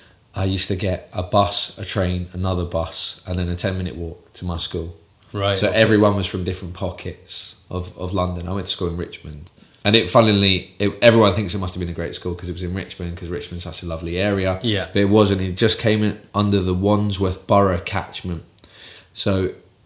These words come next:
Speaker 1: everyone in all the, the shitty areas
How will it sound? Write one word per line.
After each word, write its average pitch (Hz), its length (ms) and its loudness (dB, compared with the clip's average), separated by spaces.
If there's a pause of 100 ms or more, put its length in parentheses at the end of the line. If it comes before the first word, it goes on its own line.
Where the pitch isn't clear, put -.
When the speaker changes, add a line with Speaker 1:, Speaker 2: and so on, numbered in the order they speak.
Speaker 1:
everyone 101 480 4
in 92 160 -2
all 98 160 -2
the, 87 280 -4 (120)
the 104 80 0
shitty 92 480 2
areas 82 560 -8